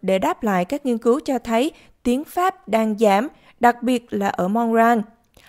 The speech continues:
Legault nói với các phóng viên, tiếng Pháp sẽ luôn dễ bị tổn thương vì tình hình Quebec ở Bắc Mỹ.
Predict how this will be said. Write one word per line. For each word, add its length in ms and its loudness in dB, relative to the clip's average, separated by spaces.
Legault 440 2
nói 400 2
với 300 0
các 300 -6
phóng 160 -4
viên, 280 0
tiếng 180 -2
Pháp 320 -4
sẽ 320 0
luôn 500 0
dễ 260 2
bị 180 0
tổn 220 -4
thương 320 -4
vì 100 -2
tình 200 -4
hình 200 -4
Quebec 500 -4
ở 100 -4
Bắc 200 -4
Mỹ. 340 2